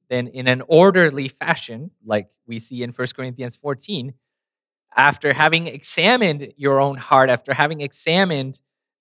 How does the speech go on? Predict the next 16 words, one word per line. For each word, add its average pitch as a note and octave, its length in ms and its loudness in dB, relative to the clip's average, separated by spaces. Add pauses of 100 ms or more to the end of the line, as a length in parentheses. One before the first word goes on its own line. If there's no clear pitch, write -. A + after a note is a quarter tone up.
that C3 180 4
what C3+ 320 2
you E3+ 280 4
have D#3+ 400 4
received D#3+ 420 -4
or C#3+ 100 6
what C3+ 220 -2
you D3+ 80 -8
think G#3 320 -2
you D#3+ 80 0
have C#3+ 140 4
received C#3 340 -10
is B2+ 140 -10
actually C#3 300 -6
from B2+ 200 -16
God D#3 340 4